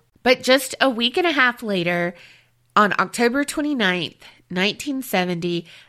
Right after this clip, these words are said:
there was another situation with a man who was wearing a bunny costume. So there was a subdivision that was still under construction, so they had a security guard watch it,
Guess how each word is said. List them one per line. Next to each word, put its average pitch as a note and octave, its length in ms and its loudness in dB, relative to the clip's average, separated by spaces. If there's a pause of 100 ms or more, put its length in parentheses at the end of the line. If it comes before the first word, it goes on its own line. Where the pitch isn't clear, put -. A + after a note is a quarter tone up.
there G3+ 140 0
was G#3+ 120 2
another A3+ 420 4
situation F#3+ 800 -2
with F#3 160 -4
a G#3 60 0
man G3 560 0 (380)
who G3+ 100 -2
was G#3 160 0
wearing D#3 480 -2
a G3+ 60 -2
bunny D4+ 280 4
costume. - 720 -10 (280)
So C4 400 2
there C4 180 4
was C4+ 160 2
a B3+ 60 0
subdivision C#4+ 760 0
that A#3+ 120 2
was A3 140 -6
still F#4+ 340 2
under C4+ 240 2
construction, D4 1080 -4
so B3 320 4
they B3 180 4
had C4 160 2
a A#3+ 60 2
security D4 560 -2
guard D3+ 280 0
watch D3+ 300 0
it, - 160 -10